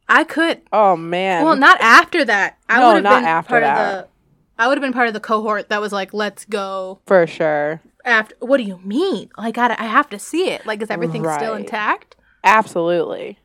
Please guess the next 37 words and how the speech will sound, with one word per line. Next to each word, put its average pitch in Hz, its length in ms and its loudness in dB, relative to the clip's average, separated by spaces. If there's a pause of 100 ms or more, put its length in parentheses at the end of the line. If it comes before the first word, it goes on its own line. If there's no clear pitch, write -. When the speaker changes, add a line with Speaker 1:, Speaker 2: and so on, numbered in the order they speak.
Speaker 2:
And 180 140 -6
I 165 120 -6
would 151 120 -4
ask 165 220 -2
the 165 80 -6
dad. 170 500 0
He 294 140 -4
still 202 220 -2
goes 170 460 2
and, 214 100 -4
like, 185 200 -6
take 180 280 -14
care 165 240 -8
of 196 100 -10
it. 262 260 -8
Like, 156 360 -10 (600)
I 185 100 -10
would 185 160 -8
need 160 200 -18
to - 120 -20
know. - 160 -20
Speaker 1:
Oh, 302 300 2
that's 254 340 4
another 403 380 0
thing. 202 320 -6 (420)
I 254 140 -2
would, 349 160 -2 (320)
uh, 202 60 -12 (840)
Anonymous, 370 720 -2 (240)
please 466 500 -2
post 247 440 0
a 233 60 2
part 220 320 0
two 240 320 -2
where 220 160 -4
you're 208 160 -4
like, 190 220 -6